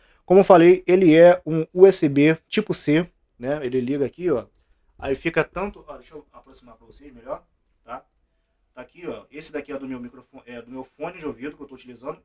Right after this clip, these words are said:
e esse é do microfone, tá? Eu liguei na porta da frente mesmo aqui do computador. Mostrando aqui um pouquinho dos componentes aqui, como eu falei pra você.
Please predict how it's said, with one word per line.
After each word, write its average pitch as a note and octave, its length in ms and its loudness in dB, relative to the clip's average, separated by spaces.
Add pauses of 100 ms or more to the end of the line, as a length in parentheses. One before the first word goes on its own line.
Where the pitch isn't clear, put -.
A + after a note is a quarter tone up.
(120)
e D3 60 -10
esse D3 140 -10
é C#3+ 40 -18
do C3+ 60 -18
microfone, E3+ 640 -20
tá? C3 140 -10
Eu C#3+ 120 -8
liguei B2 240 -12
na C3+ 140 -10
porta C#3+ 320 -4
da C#3+ 100 6
frente C#3+ 380 -2
mesmo B2 220 0
aqui B2+ 120 -2
do B2 80 2
computador. A#2+ 520 -2 (840)
Mostrando E3+ 280 2
aqui F#3 160 -2
um F3+ 40 -4
pouquinho E3 300 -4
dos D#3+ 160 -6
componentes D3+ 560 -10
aqui, C#3 180 -8
como C#3 180 -12
eu - 20 -12
falei C3+ 160 -4
pra C3 100 -6
você. B2+ 400 0